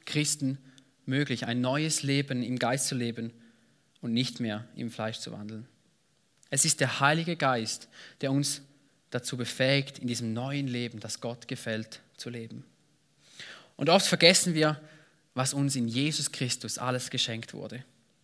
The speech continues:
Wie schnell vergessen wir, dass wir wirklich frei sind. Und ich möchte dich heute Morgen fragen,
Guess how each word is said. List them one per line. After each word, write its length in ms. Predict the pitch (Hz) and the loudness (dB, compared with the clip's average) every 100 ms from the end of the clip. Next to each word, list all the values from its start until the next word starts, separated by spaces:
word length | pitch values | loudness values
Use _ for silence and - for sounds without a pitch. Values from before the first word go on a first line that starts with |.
| _ _ - - | _ _ -20 -2
Wie 120 | 151 | 2
schnell 220 | 156 151 | 4 4
vergessen 600 | 147 143 147 147 - 151 113 | 4 2 2 2 2 0 -2
wir, 280 | 107 117 131 - _ _ _ _ - - - | -2 -4 -6 -18 _ _ _ _ -20 -20 -8
dass 200 | 113 - | -6 -4
wir 140 | 104 | -4
wirklich 480 | 120 143 151 147 - | -2 -2 -4 -8 -12
frei 280 | - 113 107 | -8 -4 -4
sind. 340 | - 107 107 - _ _ _ _ _ _ _ _ - - - | -6 -10 -14 -20 _ _ _ _ _ _ _ _ -20 -20 -4
Und 100 | 151 | 4
ich 60 | 180 | 6
möchte 180 | 214 | 6
dich 160 | 185 165 | 6 6
heute 220 | 180 180 | 6 6
Morgen 520 | 170 165 160 151 156 - | 4 4 2 -4 -6 -8
fragen, 480 | - 139 147 143 | 2 4 4 0